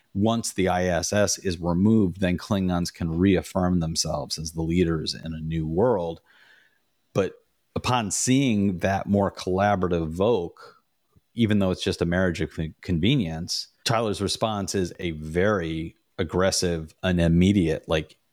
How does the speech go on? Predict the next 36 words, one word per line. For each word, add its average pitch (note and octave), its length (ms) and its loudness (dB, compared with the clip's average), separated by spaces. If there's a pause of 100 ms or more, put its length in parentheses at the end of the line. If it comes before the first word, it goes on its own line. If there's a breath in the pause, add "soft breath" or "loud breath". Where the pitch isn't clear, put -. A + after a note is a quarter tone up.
"You E2+ 320 2
are G2+ 60 0
no F2 120 -2
longer D2+ 320 -4
Klingon." F2+ 600 -4 (400)
And F2 200 -2
coming B2 640 -4
out G#2 140 0
of G2 80 0
the F#2 60 0
mouth G2 400 0
of F#2 100 -10
somebody F2+ 260 -2
who F#2 140 0
looks F#2 260 -2
human, F#2 560 0
it G2+ 140 -4
becomes G#2+ 680 -2
a G2+ 80 0
really F#2+ 640 2
interesting F2 720 -2 (760)
wrestling G2 400 -2
match - 460 -14 (380)
between F2+ 680 0
the A2+ 80 -4
Klingon F#2+ 680 -2
who F2 120 2
looks B2 300 0
Klingon F2 640 0
but E2+ 160 -2
is E2 180 -2
not E2+ 200 0
acting E2+ 340 -2
Klingon, E2+ 560 0
and F2+ 100 4
the E2 120 0